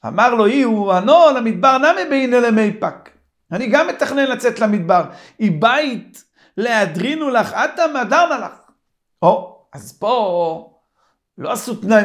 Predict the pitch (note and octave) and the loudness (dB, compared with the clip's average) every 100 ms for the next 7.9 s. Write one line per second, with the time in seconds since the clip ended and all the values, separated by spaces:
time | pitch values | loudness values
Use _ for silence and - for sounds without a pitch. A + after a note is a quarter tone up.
0 | F#3+ E3+ F3+ D3+ C3+ C#3+ C3 C3+ F#3 F#3+ | 0 -6 -4 -4 -6 -12 -12 -8 -4 -2
1 | F3+ F3 C#3+ D#3+ G#3+ A#3 G#3+ F#3 - B3 | -2 -4 -4 0 2 2 2 0 0 0
2 | A3+ - _ _ _ _ _ _ _ _ | 0 -6 _ _ _ _ _ _ _ _
3 | _ _ _ - C#3 C#3+ D3 A3 B3+ A#3+ | _ _ _ -14 -10 -10 -2 0 0 -2
4 | A3 E3+ F#3 G#3 A#3 G3+ F#3+ E3+ - - | -4 -2 0 2 4 2 0 -2 -4 -20
5 | _ _ _ _ _ _ _ - A#2+ F#3+ | _ _ _ _ _ _ _ -18 -6 -6
6 | F#3+ A3 - G#3 A#3+ A3+ B3+ C4+ A3 A3+ | -2 -2 -2 -2 0 2 2 2 2 2
7 | A#3 C#4+ D#4+ D4+ C#4 B3+ D4+ G#3 | 2 4 6 4 0 -4 -2 -4